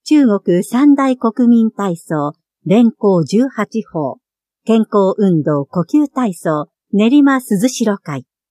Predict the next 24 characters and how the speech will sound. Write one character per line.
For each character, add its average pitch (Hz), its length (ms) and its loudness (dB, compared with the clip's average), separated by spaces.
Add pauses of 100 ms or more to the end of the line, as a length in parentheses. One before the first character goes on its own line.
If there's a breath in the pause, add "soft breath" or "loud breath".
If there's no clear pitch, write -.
(520)
毎 339 300 2
日 254 340 2
午 277 200 0
前 220 280 2
六 185 240 0
時 254 160 -2
半 214 280 -2
か 156 140 -6
ら 160 140 -2
七 - 320 -6
時、 - 200 -6 (320)
雨 226 100 2
天 160 240 -2
中 156 220 -4
止。 160 280 -8 (560)
練 214 300 2
馬 262 180 2
総 247 280 0
合 233 280 2
運 214 220 2
動 190 200 2
場 190 240 0
公 175 320 0
園、 143 200 -4